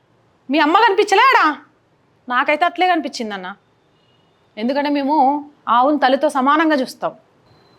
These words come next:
ముక్కోటి దేవతల్ని కొలవలేకపోతే గోవు చుట్టూ మూడు ప్రదక్షిణలు చేస్తే చాలనుకుంటాం. అలాంటి తల్లిని అంత చిత్రహింస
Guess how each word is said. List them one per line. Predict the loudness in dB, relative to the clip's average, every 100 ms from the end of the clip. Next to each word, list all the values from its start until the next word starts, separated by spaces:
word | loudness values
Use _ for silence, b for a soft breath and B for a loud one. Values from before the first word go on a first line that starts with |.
| _ _ _ _ _
ముక్కోటి | -8 -4 0 2
దేవతల్ని | 4 2 2 2 4 4 2 -2 B B -2
కొలవలేకపోతే | 2 4 2 2 2 2 0 -2 -2 B B 0
గోవు | 2 2 0
చుట్టూ | -2
మూడు | -2 0 0
ప్రదక్షిణలు | 0 -2 -4 -4 -4
చేస్తే | -2 -2
చాలనుకుంటాం. | 0 0 -2 -6 -14 -16 -18 _ _ _ _ _ _ -8
అలాంటి | -2 0 0
తల్లిని | 2 2 2 2 0 -4 -6 -12 _ _ _ _ _ _ _ _ _ _ _ -4
అంత | -2 0 -2
చిత్రహింస | 0 0 2